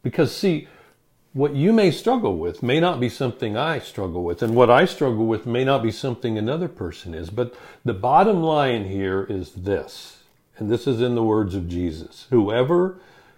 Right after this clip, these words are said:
wants to be my disciple must deny themselves, take up their cross, and follow me."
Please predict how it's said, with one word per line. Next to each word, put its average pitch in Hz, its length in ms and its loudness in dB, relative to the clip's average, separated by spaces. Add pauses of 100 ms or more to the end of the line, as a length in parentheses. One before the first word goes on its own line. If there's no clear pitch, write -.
wants 110 380 -4
to 113 100 -4
be 104 220 -2
my 95 240 -2
disciple - 680 -12 (520)
must 120 300 -6
deny 117 400 0
themselves, 113 960 -6 (520)
take 104 300 -4
up 123 160 -4
their 160 160 -2
cross, 90 500 -4
and 107 180 -6
follow 90 300 -4
me." 131 360 -10